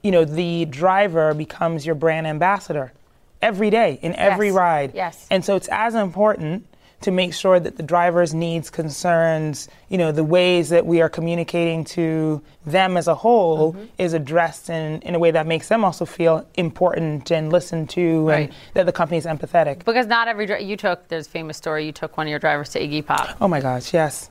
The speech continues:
Speaker 1: right.
Speaker 2: That's not gonna happen to every driver. They're
Speaker 1: No.
Speaker 2: not gonna end up driving you. They're not gonna get that, you know,
Speaker 1: Right.
Speaker 2: association with the brand.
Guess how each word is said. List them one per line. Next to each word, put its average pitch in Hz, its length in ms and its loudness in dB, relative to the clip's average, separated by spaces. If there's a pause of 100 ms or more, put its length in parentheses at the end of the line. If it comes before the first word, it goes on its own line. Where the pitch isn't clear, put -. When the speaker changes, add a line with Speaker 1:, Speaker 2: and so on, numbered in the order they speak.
(160)
Speaker 1:
right. 160 340 0
Speaker 2:
That's 233 320 0
not 226 160 2
gonna 190 160 0
happen 196 300 0
to 175 40 -4
every 151 220 -6
driver. 143 360 -8
They're 196 120 -2
Speaker 1:
No. 208 80 6
Speaker 2:
not 165 100 0
gonna 214 140 -2
end 202 160 0
up 185 100 -6
driving 190 400 0
you. 185 160 -6
They're 196 80 -2
not 196 180 -2
gonna 208 140 -6
get 185 380 0
that, 170 300 2 (100)
you 202 160 -6
know, 180 80 0
Speaker 1:
Right. 156 200 2
Speaker 2:
association 170 600 -6
with 151 80 -14
the 160 80 -10
brand. 165 380 -2